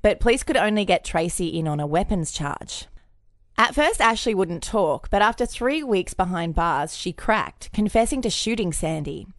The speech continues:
She told the police that she did it because she was afraid of losing Tracy. Ashley later said, "He planned a lot of what I did. I just followed through on what he said." But this hadn't been Ashley's first attempt at killing Sandy.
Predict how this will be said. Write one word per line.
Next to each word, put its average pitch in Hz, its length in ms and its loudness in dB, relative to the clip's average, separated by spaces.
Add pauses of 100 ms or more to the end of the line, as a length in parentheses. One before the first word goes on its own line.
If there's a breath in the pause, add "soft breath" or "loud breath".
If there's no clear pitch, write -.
(360 loud breath)
She 247 160 0
told 277 260 6
the 359 80 -2
police 214 320 2
that 196 180 -2
she 190 160 -4
did 170 180 0
it 180 160 0
because 202 260 0
she 196 120 -2
was 185 140 0
afraid 165 420 0
of 165 100 -2
losing 143 380 -4
Tracy. 196 640 -2 (720 soft breath)
Ashley 294 400 2
later 180 260 4
said, 147 560 -4
"He 240 200 0
planned 247 340 2
a 262 60 4
lot 185 260 4
of 175 100 -2
what 175 160 4
I 156 140 2
did. 147 460 -4 (120)
I 202 140 6
just 262 240 -2
followed 202 320 2
through 180 380 2
on 156 140 -2
what 151 140 0
he 156 80 -4
said." 160 560 -2 (840 soft breath)
But 233 160 4
this 453 180 4
hadn't 214 280 2
been 165 220 -2
Ashley's 151 480 -6
first 180 360 -4
attempt 147 340 -6
at - 100 -6
killing 139 280 -6
Sandy. 202 500 -6